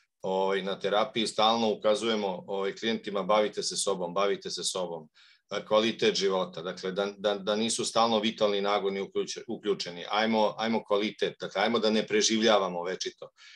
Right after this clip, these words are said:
Jer kad uđemo u rutinu preživljavanja, onda se čovek i ne pita šta je kvalitetan život.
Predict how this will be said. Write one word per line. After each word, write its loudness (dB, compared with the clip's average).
Jer -2
kad 0
uđemo 2
u 4
rutinu 0
preživljavanja, 4
onda 2
se -8
čovek 2
i -4
ne 0
pita -2
šta 2
je 2
kvalitetan -2
život. -4